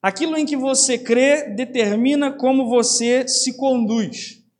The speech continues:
Assim como os reformadores, eu acredito que a Bíblia é a palavra de Deus. E eu acredito que aquilo que está escrito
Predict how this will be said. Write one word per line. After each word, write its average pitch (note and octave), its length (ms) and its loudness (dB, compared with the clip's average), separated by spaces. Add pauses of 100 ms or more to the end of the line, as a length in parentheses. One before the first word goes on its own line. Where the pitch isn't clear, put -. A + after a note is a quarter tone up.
(1000)
Assim G#3+ 260 2
como D#4 220 0
os C#4+ 60 4
reformadores, C#4 800 4
eu C4 120 6
acredito C4 560 2
que - 120 0
a E3+ 100 4
Bíblia C4 360 0
é A#3+ 140 2
a C4 120 2
palavra G3+ 420 2
de E3+ 100 -4
Deus. D3+ 560 -2 (1040)
E F#3+ 80 -2
eu C4+ 120 4
acredito C#4+ 680 0
que C#4 160 -2
aquilo C#4+ 340 -2
que C#4+ 160 -6
está B3 360 0
escrito A#3+ 760 0